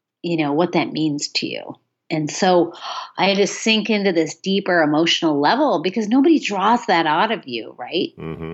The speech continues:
Speaker 1: I mean, for someone who has no training, I mean, I s-, you know, looked, looked at rocks for a living and saved lives. I didn't go into this emotional, even though I wrote the book, I didn't have to express myself verbally.
Speaker 2: Yep.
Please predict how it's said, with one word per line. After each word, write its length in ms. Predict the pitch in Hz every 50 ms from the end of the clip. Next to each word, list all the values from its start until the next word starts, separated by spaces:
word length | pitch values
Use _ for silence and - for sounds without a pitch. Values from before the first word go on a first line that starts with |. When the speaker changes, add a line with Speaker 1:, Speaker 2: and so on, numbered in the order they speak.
| - -
Speaker 1:
I 60 | 214
mean, 80 | 226 - - - - -
for 280 | 254 233 220 208 - - - - - - - _ _ _ _ _ _ -
someone 280 | - - 247 247 240
who 100 | 233 226
has 200 | 214 190 190 -
no 140 | 202 208 214
training, 480 | 214 - - - 220 220 202 165 147 151
I 20 |
mean, 160 | 160 170 160
I 200 | - - 165 208
s-, 200 | 226 226 - - - - _ _
you 160 | 175 185 175
know, 60 | 170
looked, 340 | 175 208 - - - - - _ -
looked 240 | 202 220 226 - 202
at 140 | 151 -
rocks 320 | 156 170 185 202 - - -
for 160 | - 202 190
a 60 | 185
living 580 | 180 185 190 185 190 190 190 180 180 175 - -
and 400 | 160 151 147 147 143 139 143 -
saved 300 | - 196 185 180 - -
lives. 440 | 160 160 160 156 139 113 127 - -
I 120 | 143 185
didn't 360 | 180 175 190 185 170 - - _ - 208 -
go 180 | - 170 156 160
into 220 | 165 165 156 156
this 500 | 143 151 147 - - - - - - _ _ _ _ _ _ _ _ -
emotional, 880 | 196 208 208 220 220 220 220 - - 233 208 202 196 185 180 170 170 - -
even 180 | 247 233 240 233
though 100 | 226 214
I 140 | 196 190
wrote 160 | 202 202 190 -
the 80 | 185
book, 400 | 165 - - 269 294 262 226 - -
I 320 | - - 202 202 208 190 - -
didn't 200 | 220 214 202 180
have 160 | 214 214 214
to 100 | - 196
express 480 | - - - - - 220 226 226 -
myself 640 | 214 175 170 170 - - 180 156 147 - - - - - _ _ _ _ _ _ _ _ _ _ _ _ _ _ -
verbally. 760 | 180 - 196 214 220 220 202 190 139 107 95 92 - - - - -
Speaker 2:
Yep. 200 | 76 82 90 95